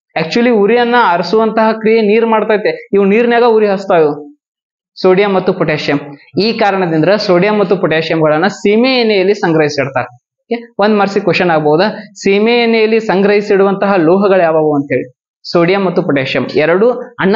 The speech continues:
ತಮ್ಮ ಇದ್ದಂಗೆ ಇವು. sodium ಏನ್ ಮಾಡ್ತೈತಿ? potassium ಅದ ಮಾಡ್ತೈತಿ. potassium ಏನ್ ಮಾಡ್ತೈತಿ? sodium ಅದ ಮಾಡ್ತೈತಿ. ಎರಡು same ಗುಣಲಕ್ಷಣಗಳನ್ನ ಹೊಂದ್ಯಾವ. ಇದು ನಾ ನೀರ್ನಾಗ ಹಾಕಿರ ಬೆಂಕಿ ಹಚ್ತಾನ ಅಂತೈತಿ, ಇದು ನಾನು ಹಚ್ತಾನ ಅಂತ. ಇನ್ನ ಗಾಳಿಯಾಗ ಇಟ್ರ ನಾ ಹಚ್ತಾನ, ನಾನು ಹಚ್ತಾನ. ಅದಕ್ಕೆ ಇಬ್ಬರನ್ನು ಸೀಮೆ ಎಣ್ಣೆಯನ್ನು ಇಡ್ತಾರ.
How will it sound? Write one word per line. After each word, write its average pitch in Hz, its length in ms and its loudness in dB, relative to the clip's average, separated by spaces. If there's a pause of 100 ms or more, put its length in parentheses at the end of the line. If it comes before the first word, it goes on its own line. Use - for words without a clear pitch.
(120)
ತಮ್ಮ 226 160 2
ಇದ್ದಂಗೆ 185 300 0
ಇವು. 156 120 2 (720)
sodium 233 320 2
ಏನ್ 247 100 2
ಮಾಡ್ತೈತಿ? 247 260 2
potassium 214 340 0
ಅದ 202 120 2
ಮಾಡ್ತೈತಿ. 180 360 -2
potassium 226 340 0
ಏನ್ 254 80 0
ಮಾಡ್ತೈತಿ? 247 180 -2
sodium 202 260 2
ಅದ 180 120 4
ಮಾಡ್ತೈತಿ. 151 380 0
ಎರಡು 175 200 0
same 226 300 0 (380)
ಗುಣಲಕ್ಷಣಗಳನ್ನ 180 600 2
ಹೊಂದ್ಯಾವ. 156 400 0 (260)
ಇದು 220 140 2
ನಾ 214 180 2
ನೀರ್ನಾಗ 220 340 2
ಹಾಕಿರ 214 220 0
ಬೆಂಕಿ 180 260 0
ಹಚ್ತಾನ 196 260 0
ಅಂತೈತಿ, 180 260 2
ಇದು 170 80 2
ನಾನು 160 220 2
ಹಚ್ತಾನ 147 240 -2
ಅಂತ. 139 260 -6 (440)
ಇನ್ನ 190 160 2
ಗಾಳಿಯಾಗ 185 320 2
ಇಟ್ರ 208 160 0
ನಾ 208 60 0
ಹಚ್ತಾನ, 185 380 -2
ನಾನು 160 220 2
ಹಚ್ತಾನ. 147 420 -4 (380)
ಅದಕ್ಕೆ 180 160 2
ಇಬ್ಬರನ್ನು 196 280 2
ಸೀಮೆ 170 260 0
ಎಣ್ಣೆಯನ್ನು 165 380 0
ಇಡ್ತಾರ. 123 200 -6